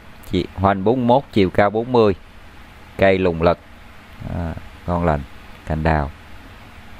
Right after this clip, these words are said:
Mấy bạn thông cảm nha, mấy ông thợ rừng bên mình, mấy ông làm, mấy ông không có vén cái bầu ra các bạn ơi, mấy ông cứ quấn <laughs> cứng cứng lại đó thôi. Phôi này thì giao lưu các bạn với giá là sáu trăm nghìn ha bạn ha.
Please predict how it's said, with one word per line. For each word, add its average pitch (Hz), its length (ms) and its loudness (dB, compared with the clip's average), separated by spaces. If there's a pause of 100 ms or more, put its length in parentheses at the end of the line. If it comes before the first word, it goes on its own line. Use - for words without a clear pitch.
(300)
Mấy 101 80 4
bạn 87 180 2
thông 92 180 -2
cảm 87 260 -2
nha, 104 140 -4 (160)
mấy 104 140 2
ông 95 140 4
thợ 87 180 2
rừng 85 220 2
bên 90 160 -4
mình, 85 180 -2
mấy 90 80 0
ông 95 200 2
làm, 85 300 0
mấy - 560 -10
ông 104 140 0
không 104 240 -2
có 110 100 2
vén 139 340 2
cái 160 80 -2
bầu 92 280 2
ra 104 180 4
các 113 60 0
bạn 101 140 2
ơi, 104 120 4
mấy 113 120 -2
ông 107 200 -2
cứ - 60 -14 (100)
quấn 294 420 0 (140)
<laughs> - 160 -4
cứng 170 200 0
cứng 175 220 0
lại 113 160 2
đó 131 160 2
thôi. 135 220 -8 (1200)
Phôi 127 180 2
này 113 120 4
thì 110 100 0
giao 113 120 4
lưu 127 160 4
các 139 60 4
bạn 113 240 2
với 139 260 4
giá 143 280 4
là 110 320 2
sáu 147 480 -2
trăm 123 220 2
nghìn 107 180 2
ha 120 160 4
bạn 110 140 4
ha. 120 200 2